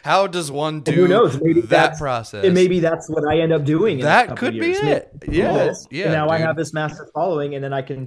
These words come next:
Speaker 2: I can start promoting
Speaker 1: Figure
Speaker 2: and,
Speaker 1: it out.
Speaker 2: you know,
Speaker 1: Hit his
Speaker 2: build
Speaker 1: video,
Speaker 2: out that,
Speaker 1: video
Speaker 2: yeah.
Speaker 1: dude up, and
Speaker 2: Whatever.
Speaker 1: then turn him out. Figure out the con-,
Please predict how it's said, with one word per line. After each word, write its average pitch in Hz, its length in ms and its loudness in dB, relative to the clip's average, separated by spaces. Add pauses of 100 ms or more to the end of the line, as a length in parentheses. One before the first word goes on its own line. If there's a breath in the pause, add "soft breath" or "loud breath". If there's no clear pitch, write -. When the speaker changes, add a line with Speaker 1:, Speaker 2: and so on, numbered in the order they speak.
(120)
Speaker 2:
I 135 80 -6
can 135 280 -10
start 139 280 -10
promoting 180 340 -4
Speaker 1:
Figure 139 240 -4
Speaker 2:
and, 156 80 -4
Speaker 1:
it 143 60 -2
out. 113 160 0
Speaker 2:
you 120 80 -2
know, 131 80 -8 (100)
Speaker 1:
Hit 156 160 -6
his 165 220 -4
Speaker 2:
build 143 160 -4
Speaker 1:
video, 127 220 -2
Speaker 2:
out 131 200 -2
that, 131 180 -8
Speaker 1:
video 123 340 -2
Speaker 2:
yeah. 120 40 -4
Speaker 1:
dude 117 260 -6
up, 113 380 -6
and 113 100 -10
Speaker 2:
Whatever. 135 220 -4
Speaker 1:
then 101 160 -12
turn 147 320 -6
him 143 240 -6
out. 120 360 -6 (140)
Figure 139 380 -10
out 131 240 -6
the 139 80 -14
con-, 139 400 -6